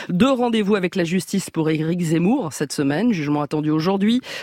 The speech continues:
Après ses propos sur les mineurs étrangers qualifiés de voleurs, d'assassins et de violeurs, le parquet avait requis dix mille euros d'amende.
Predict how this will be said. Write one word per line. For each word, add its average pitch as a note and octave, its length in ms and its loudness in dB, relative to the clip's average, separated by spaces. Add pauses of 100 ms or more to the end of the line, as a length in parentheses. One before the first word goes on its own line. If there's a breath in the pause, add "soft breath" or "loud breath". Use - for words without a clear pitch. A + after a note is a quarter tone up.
Après D#3 200 -4
ses D3+ 140 -2
propos E3 240 -4
sur D#3 160 -2
les C#3 240 2
mineurs G3+ 420 2
étrangers G3+ 480 0
qualifiés F#3+ 380 -2
de F3 80 2
voleurs, F#3 460 0
d'assassins F#3 460 -2
et F3+ 100 2
de F3 100 2
violeurs, F3 640 0
le C#3+ 100 -2
parquet D#3 340 -4
avait D3 140 -2
requis D3 280 -2
dix D3 160 -4
mille D#3+ 160 2
euros C#3 180 0
d'amende. D3 440 0